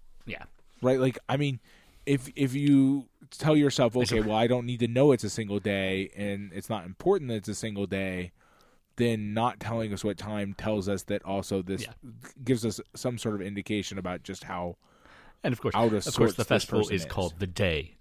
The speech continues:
Speaker 1: of the Dead,
Speaker 2: Right. That's
Speaker 1: right? <laughs>
Speaker 2: also
Speaker 1: You know,
Speaker 2: true,
Speaker 1: so,
Speaker 2: right?
Speaker 1: like
Speaker 2: So, like, that's the flip side of that, is that,
Speaker 1: Yeah,
Speaker 2: like,
Speaker 1: yeah.
Speaker 2: we, we, if you know anything about the festi-, right, like, I don't know. It, it's,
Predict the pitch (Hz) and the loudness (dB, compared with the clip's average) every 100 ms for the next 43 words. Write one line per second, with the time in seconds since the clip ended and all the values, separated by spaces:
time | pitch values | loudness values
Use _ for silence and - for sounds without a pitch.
0 | - 76 78 110 87 - 117 120 - 107 | -10 -8 -4 -4 -4 -4 -2 -2 -2 0
1 | 113 98 98 92 - 120 90 110 110 101 | 2 2 0 -2 0 -2 0 0 0 -2
2 | - - - - - - 135 123 120 143 | -6 -8 -12 -16 -12 2 6 6 6 4
3 | 131 117 120 110 - 135 147 107 95 92 | 2 2 0 0 2 0 2 0 0 -2
4 | 101 92 92 90 98 95 98 - 104 92 | -2 -2 -6 -6 -6 -2 -4 -4 -6 -4
5 | 92 - 95 107 104 90 98 104 98 92 | -6 -6 -4 -4 -4 -8 -6 -4 -4 -6
6 | - - - - _ _ _ _ - - | -10 -20 -20 -20 _ _ _ _ -20 -20
7 | _ _ _ _ _ _ 127 123 123 127 | _ _ _ _ _ _ -2 2 2 4
8 | 120 117 113 104 95 113 127 113 113 104 | 4 4 2 -4 0 2 2 0 -2 -4
9 | - 110 98 80 104 - 117 104 85 - | -4 -6 -4 -4 -6 -6 -6 -6 -8 -2
10 | 127 127 180 180 - - - | -2 -2 -2 -4 -4 -10 -12